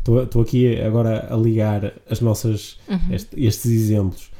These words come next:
Speaker 1: Portanto, eu provavelmente fico muito atrapalhado quando vou exprimir a minha opinião perante os meus colegas,
Speaker 2: Uhum.
Speaker 1: porque tenho medo que eles não me amem. Amem, que não me reconheçam, que não, que não gostem de mim,
Speaker 2: Uhum.
Speaker 1: que,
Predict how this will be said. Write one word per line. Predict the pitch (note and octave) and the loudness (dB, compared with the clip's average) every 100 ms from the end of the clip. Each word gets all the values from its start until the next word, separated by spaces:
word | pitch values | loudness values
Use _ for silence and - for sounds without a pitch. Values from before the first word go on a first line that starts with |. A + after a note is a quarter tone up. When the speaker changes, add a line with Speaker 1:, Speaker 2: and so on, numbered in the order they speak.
| - - | -20 -8
Speaker 1:
Portanto, | G#2+ G#2+ | -4 0
eu | A2 | 4
provavelmente | - A#2 A#2 B2+ A#2 - | 6 8 6 4 2 0
fico | A2 - | -4 0
muito | B2 B2 A#2+ | 4 4 2
atrapalhado | A2+ A#2 G#2+ A#2 A#2 A2 G2+ F#2 - - | 0 -2 -2 0 0 0 -2 -4 -8 -6
quando | G#2 G#2+ | -2 0
vou | G#2+ A2 G#2 G#2+ A#2+ | 2 2 2 0 -4
exprimir | - A2+ A2 A2 | -6 -2 2 2
a | G#2+ | 2
minha | G#2+ G#2 | 0 -2
opinião | G#2 A2 G#2+ F#2+ F#2 | -2 -2 0 0 -2
perante | F#2+ F#2+ | -2 -4
os | - | -2
meus | G2+ - | -4 -4
colegas, | A#2 A#2+ B2 C3+ - | -2 0 2 0 -4
Speaker 2:
Uhum. | |
Speaker 1:
porque | - - | -8 -6
tenho | - C3+ | -2 0
medo | C3+ C#3 C#3+ D3 D3+ D#3 - - - - | 4 4 6 4 2 -4 -14 -20 -20 -2
que | C#3+ | 0
eles | C#3+ C#3 | 2 2
não | C#3+ D3+ | 4 6
me | D3+ E3 - | 6 4 2
amem. | C#3 B2+ B2 C3 | 0 2 2 2
Amem, | - E3+ D#3+ C3 | 0 2 2 2
que | D3 | 4
não | D3 | 2
me | C3+ | 2
reconheçam, | - B2+ D#3 D3 - A2+ | -2 2 2 2 0 -2
que | A#2+ | 0
não, | A#2+ A#2+ | 2 0
que | A2+ A#2+ | 0 0
não | A#2+ A#2+ | 0 2
gostem | B2+ - A2+ | 2 2 2
de | |
mim, | A#2 D3+ D3 | 4 4 4
Speaker 2:
Uhum. | A2+ | 2
Speaker 1:
que, | G2+ G2 | -2 -4